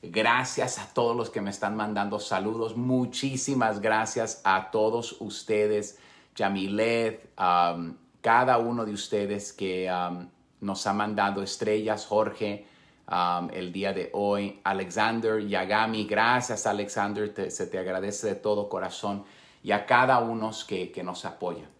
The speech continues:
Entonces, miren, le voy a dar a los hombres consejos prácticos, ¿ok? Porque cuando una mujer te está pidiendo algo,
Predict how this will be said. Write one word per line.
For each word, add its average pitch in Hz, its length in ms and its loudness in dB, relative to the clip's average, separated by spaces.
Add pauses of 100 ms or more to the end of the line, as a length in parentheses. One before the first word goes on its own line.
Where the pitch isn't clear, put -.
(120)
Entonces, 104 340 -4
miren, 101 260 0
le 104 60 2
voy 117 180 4
a 147 80 6
dar 147 160 8
a 165 60 8
los 165 240 0
hombres 123 320 0
consejos 110 600 -4
prácticos, - 760 -6
¿ok? - 160 -8 (760)
Porque 131 540 0 (280)
cuando 135 300 6
una 170 300 6
mujer 151 720 0
te 120 100 -4
está - 380 0
pidiendo 123 680 -2
algo, 92 760 -2